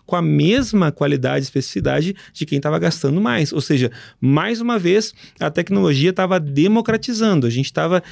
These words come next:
elevando a barra de qualidade verdade, né? E esse é um ponto interessante, quando você traz tecnologia e embarca a tecnologia em qualquer processo, você acaba elevando a barra pra todo mundo, ou seja, não basta mais você fazer algo um pouco diferente do que o mercado faz,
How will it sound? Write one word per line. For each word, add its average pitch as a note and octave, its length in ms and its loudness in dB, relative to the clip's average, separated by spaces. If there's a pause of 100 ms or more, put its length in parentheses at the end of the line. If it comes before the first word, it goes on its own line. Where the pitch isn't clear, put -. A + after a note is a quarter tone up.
(180)
elevando E3+ 600 2
a B3+ 60 0
barra G3 340 -2
de - 100 -10
qualidade A#3 220 -4
verdade, E3 320 0
né? A#2+ 120 -2 (220)
E F#3 80 0
esse A3 160 0
é C4 40 0
um B3 80 2
ponto A#3+ 160 0
interessante, A3 520 0
quando F#3 140 2
você G3 140 -2
traz A#3 420 -4
tecnologia C#3 720 0
e D3 80 0
embarca C#3+ 560 0
a - 20 -12
tecnologia C#3 460 -2
em C#3 80 -2
qualquer D#3 480 -2
processo, F3 560 -2 (280)
você C3+ 200 0
acaba E3+ 380 -2 (200)
elevando D#3+ 540 2
a F#3+ 60 2
barra D#3+ 260 -2
pra G#3+ 160 0
todo F#3+ 320 0
mundo, G3 400 4
ou C3+ 100 2
seja, B2+ 320 0 (280)
não D#3+ 200 2
basta F#3 380 -2
mais F#3+ 240 0
você G#3 180 -2
fazer D3+ 420 2
algo F3 260 0
um F3+ 60 4
pouco F3 320 -2
diferente E3+ 440 2
do F#3 60 -10
que - 80 -6
o - 20 2
mercado F#3 280 -2
faz, E3 300 -2